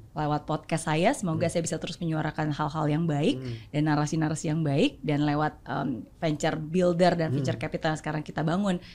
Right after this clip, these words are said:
Speaker 1: memberikan pendanaan dan pembinaan
Speaker 2: Hmm.
Speaker 1: untuk U-, U M K M Indonesia.
Speaker 2: Hmm.
Speaker 1: Saat ini seperti ini.
Speaker 2: Hmm.
Speaker 1: Eh, tapi kalau tadi Mas Fasya bilang finish ya mau seperti
Speaker 2: Hmm.
Speaker 1: apa, kita kan nggak tahu umur kita sampai
Speaker 2: Betul,
Speaker 1: kapan dan
Speaker 2: betul,
Speaker 1: akhirnya
Speaker 2: betul.
Speaker 1: seperti apa, bisa
Speaker 2: Iya.
Speaker 1: enam puluh, tujuh puluh, delapan puluh, sembilan puluh
Speaker 2: Hmm, hmm,
Speaker 1: gitu.
Speaker 2: hmm.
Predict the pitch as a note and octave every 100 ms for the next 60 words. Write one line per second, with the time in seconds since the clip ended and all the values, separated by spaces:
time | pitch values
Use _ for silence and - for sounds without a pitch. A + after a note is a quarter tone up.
0 | - - E3+ E3 F3+ F#3+ F3 D#3 D3+ F3
1 | B3+ A#3+ D#3 D#3 D3+ C#3+ C#3 A3 D3+ -
2 | - - - D#3 E3 E3+ C3 F3 D#3+ D3+
3 | D3+ D3 D3 C3+ A#2+ A2+ - - B2 F3
4 | G#3+ G#3+ C4 C4 F3+ - C3+ D3+ C#3+ D3
5 | - B2 G#2 - D3 D3 C#3+ D#3+ A3+ B3
6 | G#3 G3+ F3+ G3 F#3+ F#3 F3+ G#3+ G3 F3+
7 | F3 E3+ C#4+ B3+ B3 A#3+ - F#3 F3 F3+
8 | F#3 D#3+ C#3 C3 A#2 F#3+ A3 - - -
9 | - - F#3+ A3 D4 F3 E3+ G3+ F3+ E3+
10 | E3+ F#3+ - F3 E3 D3 D#3 F3 G3 F#3+
11 | E3+ E3 E3+ F3+ A2+ - - F#3+ G3+ -
12 | C#3+ C#3 B2+ D#3+ A#3 B3+ - E3+ E3+ A#3+
13 | B3 F#3 E3+ F3+ A#3+ A#3 F#3 D#3+ E3 F3
14 | F3+ A#3+ B2+ B2 D#3+ B2+ D3 D3